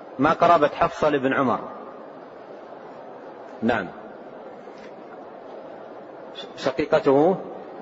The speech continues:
طيب، هذا يرويه ابن عمر رضي الله عنهما عن أخته حفصة، آه، رضي الله عنها زوج النبي صلى الله عليه وسلم،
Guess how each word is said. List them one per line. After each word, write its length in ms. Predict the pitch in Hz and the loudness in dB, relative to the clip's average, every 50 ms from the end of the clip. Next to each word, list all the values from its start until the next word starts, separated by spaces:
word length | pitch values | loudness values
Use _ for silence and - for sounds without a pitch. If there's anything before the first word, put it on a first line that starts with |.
| - - - | -14 -2 2
طيب، 160 | 110 104 87 - - - - - - - - - - - - - - - - - - - - - - | 2 2 2 -2 -8 -12 -14 -14 -14 -14 -14 -14 -14 -14 -14 -14 -16 -16 -16 -16 -16 -16 -14 -8 0
هذا 540 | - 151 180 208 190 208 196 190 196 143 - | 4 4 6 6 6 6 6 6 4 2 4
يرويه 480 | - 170 160 156 143 175 220 220 196 185 | 6 8 8 8 8 8 8 8 8 6
ابن 160 | 160 151 156 | 6 6 4
عمر 400 | 160 - 185 185 180 160 135 139 | 6 6 6 8 8 8 8 6
رضي 180 | 143 131 147 151 | 6 6 6 6
الله 280 | 156 180 185 165 156 | 8 8 8 8 6
عنهما 500 | 147 135 175 202 190 185 196 196 190 190 | 6 6 6 6 6 8 8 8 8 6
عن 240 | 196 170 151 165 175 | 6 6 4 4 6
أخته 400 | 190 - - - - 151 143 143 | 6 4 4 4 4 4 4 4
حفصة، 440 | 135 - 170 - - - - 135 131 - - - - - - - - - - - - - - - - - - | 6 6 6 6 6 4 4 4 4 4 0 -8 -14 -14 -14 -14 -14 -14 -14 -14 -14 -14 -14 -14 -14 0 4
آه، 240 | 120 127 127 127 127 | 6 8 8 10 10
رضي 300 | 139 170 170 151 156 147 | 8 8 8 8 6 6
الله 340 | 139 139 147 156 147 139 131 | 6 6 6 6 6 6 6
عنها 640 | 123 151 156 143 127 127 131 139 151 160 185 180 - - | 4 4 4 4 4 4 6 6 6 4 2 2 2 2
زوج 480 | 151 131 120 156 185 202 185 170 - 147 143 139 131 120 - - - - - - | 2 4 6 8 8 10 8 8 8 6 6 6 6 4 2 -4 -10 -4 0 2
النبي 600 | 156 156 147 143 135 123 131 151 170 190 202 180 | 6 6 8 6 6 6 6 8 8 8 6 4
صلى 240 | - - - 160 151 | 4 4 4 6 6
الله 260 | 143 147 156 151 139 | 6 6 6 6 8
عليه 280 | 131 131 135 135 131 123 | 6 6 6 6 6 6
وسلم، 500 | 120 123 120 - 139 127 117 101 87 80 | 6 6 6 6 4 2 4 0 -2 -2